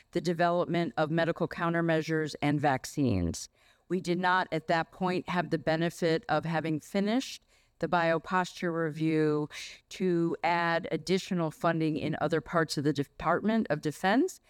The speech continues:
That is what is currently making up the president's budget for F Y twenty-four that is with Congress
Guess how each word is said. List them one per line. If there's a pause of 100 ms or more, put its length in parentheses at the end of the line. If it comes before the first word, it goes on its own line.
(320)
That
is
what
is
currently
making
up
the
president's
budget (300)
for
F
Y
twenty-four
that
is
with
Congress